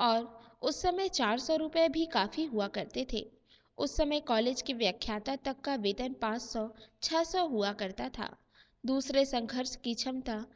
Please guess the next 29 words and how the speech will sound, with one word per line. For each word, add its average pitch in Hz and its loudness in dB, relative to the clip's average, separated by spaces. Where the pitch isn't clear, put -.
सुविधा 370 2
भोगी 285 0
उच्च - -4
वेतनधारियों 247 -2
की 269 -6
तुलना 220 0
में 220 -2
निम्न 330 2
मध्य 311 0
वर्ग 311 0
के 311 -2
लोगों 233 2
में 294 0
अधिक 233 -4
होती 208 -4
है। 226 -6
मंजुल 285 2
भगत 277 0
की 277 0
अनारों 226 0
तथा 339 2
गोदान 254 2
की 302 0
धनिया 247 -2
को 349 4
लोग 320 2
भूले 262 2
नहीं 269 0
होंगे, 214 -4